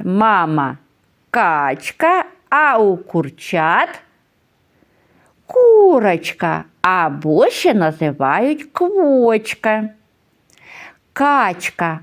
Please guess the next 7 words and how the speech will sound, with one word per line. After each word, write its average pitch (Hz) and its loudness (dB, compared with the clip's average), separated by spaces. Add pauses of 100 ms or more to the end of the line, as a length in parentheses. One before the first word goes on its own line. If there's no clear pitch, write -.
мама 180 0 (140)
у 233 2 (1160)
каченят, 156 -4 (360)
гуска 196 0
мама 330 2
у 247 2 (1600)
гусенят. 262 2